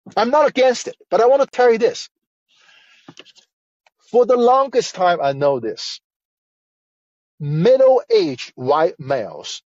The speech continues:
loves young girls. That's why there's a lot of ch-, church abuse. We know that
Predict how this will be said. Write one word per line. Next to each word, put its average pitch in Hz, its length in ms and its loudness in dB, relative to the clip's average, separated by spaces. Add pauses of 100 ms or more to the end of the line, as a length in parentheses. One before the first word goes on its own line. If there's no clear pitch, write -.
(580)
loves 147 840 -2
young 117 680 -8 (180)
girls. 71 420 -6 (1500)
That's 190 260 0
why 208 600 2 (140)
there's 131 220 -8
a 131 40 -6
lot 139 180 0
of 135 120 -6
ch-, - 200 -12 (120)
church - 380 -2
abuse. 185 600 -10
We 120 140 -8
know 131 220 -2
that 131 480 -6